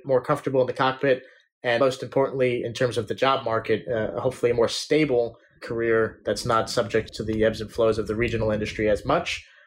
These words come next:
and then to try to make that translate into a, a better paycheck down the line with better retirement. Uh, so generally speaking,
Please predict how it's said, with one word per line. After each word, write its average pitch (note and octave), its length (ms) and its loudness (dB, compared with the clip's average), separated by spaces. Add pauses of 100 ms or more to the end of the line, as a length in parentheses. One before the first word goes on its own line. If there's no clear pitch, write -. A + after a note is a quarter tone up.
and A#2 180 -2
then A2+ 160 2
to - 160 -8
try B2 160 0
to A2+ 40 2
make A2 180 -2
that A2 200 2
translate A2 400 2
into G#2+ 340 -2
a, G#2 200 4
a - 80 -2
better G#2+ 180 0
paycheck G#2 420 -2
down G#2+ 180 -2
the G#2 60 -4
line G#2 300 -4
with G2+ 300 -6
better A2+ 140 2
retirement. G2 500 -4 (420)
Uh, A2 100 0
so C#3+ 140 -2
generally G3 400 2
speaking, F3 580 -2